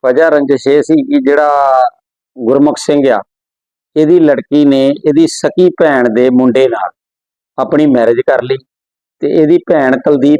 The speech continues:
ਕੌਰ ਤੇ ਉਹਦੇ ਬੱਚੇ ਜਿਹੜਾ ਗੁਰਪ੍ਰੀਤ ਸਿੰਘ ਸੀ, ਜਿਹਨੇ ਆਪਣੇ ਮਾਮੇ ਦੀ ਕੁੜੀ ਨਾਲ ਮੈਰਿਜ ਕੀਤੀ ਸੀਗੀ, ਉਹ ਵੀ ਇਸੇ ਪਿੰਡ 'ਚ ਹੀ ਇਹ ਕਿਰਾਏ ਤੇ ਰਹਿੰਦੇ ਸੀ ਤੇ ਉਹਨਾਂ ਦੇ ਮਨਾ ਕਰਦੇ ਸੀਗੇ। ਇਹਨਾਂ ਨੇ ਮੈਰਿਜ ਕਰਵਾ ਲਈ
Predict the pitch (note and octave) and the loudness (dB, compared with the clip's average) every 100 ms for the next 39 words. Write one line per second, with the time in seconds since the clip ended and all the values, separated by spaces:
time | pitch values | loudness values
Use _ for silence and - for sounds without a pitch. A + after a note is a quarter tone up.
0 | - D#3+ D3+ D#3 D#3 _ _ D#3+ D3+ D3+ | -2 -2 0 0 -2 _ _ 0 2 2
1 | D#3+ C3+ C3+ - D#3 D3+ C#3+ C3 D3 C#3+ | 0 0 -4 0 0 2 0 0 0 0
2 | B2 C#3 - D3 C3+ D3+ C#3+ - C#3+ C3+ | -2 -4 0 -2 -2 -2 -2 -2 -2 0
3 | C#3 D3+ D3 C#3+ D3 _ - C#3 - C#3+ | -2 0 0 -2 -4 _ -8 -6 0 0
4 | C3+ B2+ C3 C#3+ D3 D3 D3 C3+ C#3 C3+ | 2 2 0 0 -2 -6 -4 -2 0 0
5 | C3 _ _ _ _ A#2 B2 B2 C3+ C#3+ | -2 _ _ _ _ -4 0 0 -2 -2
6 | C#3 D#3+ D3 C3+ A#2 C3+ D3+ _ D3+ E3+ | -2 0 0 0 0 0 0 _ 0 2
7 | D#3+ - E3 - C3+ C3 D3 D3+ C#3+ A#2 | 2 0 -4 0 -2 0 0 0 0 0
8 | A#2+ C3 G#2 F#2+ A2 - F#2 _ _ _ | 0 0 -2 -2 -4 -4 -12 _ _ _
9 | _ E3 D#3+ D3+ E3+ E3 D3 C#3+ E3 E3 | _ -4 0 2 2 2 2 0 -2 -2
10 | - D3 C#3+ C#3+ - - - E3 E3 D#3 | 0 0 0 0 0 0 2 2 2 0
11 | C#3 C3+ C#3+ - C3+ C3 C3 C#3+ | 0 0 -4 -2 2 2 0 -4